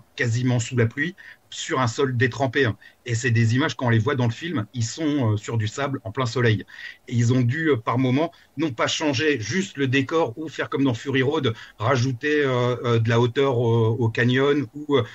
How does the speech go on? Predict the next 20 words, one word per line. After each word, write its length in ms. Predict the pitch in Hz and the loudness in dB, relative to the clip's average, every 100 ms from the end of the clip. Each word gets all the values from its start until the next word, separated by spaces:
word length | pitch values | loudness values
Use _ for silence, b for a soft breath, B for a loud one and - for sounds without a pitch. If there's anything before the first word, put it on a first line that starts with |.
| B | B
rajouter 480 | - 123 117 113 135 | -4 0 0 0 -2
des, 200 | 127 117 | 0 2
euh, 140 | 117 | 2
des, 200 | 113 113 | 2 0
des, 220 | 113 117 123 | 0 -2 -2
des, 180 | 110 | -2
euh, 160 | 104 107 98 - _ _ - | 0 0 -2 -8 _ _ -10
des, 180 | 120 110 | -4 0
des 140 | 120 117 | 2 4
masses 220 | 117 113 | 2 2
rocheuses 440 | 127 117 135 123 | -2 0 0 2
dans 280 | 117 117 113 | 2 2 2
le 80 | 113 | 2
fond 340 | - 139 147 B - - | 0 -2 -2 B -14 -4
ou, 180 | 143 | 2
euh, 80 | 123 | 2
des 120 | 117 | 2
choses 180 | 117 117 | 0 -2
comme 180 | 127 123 | -2 -4
ça. 200 | 117 165 | -2 -6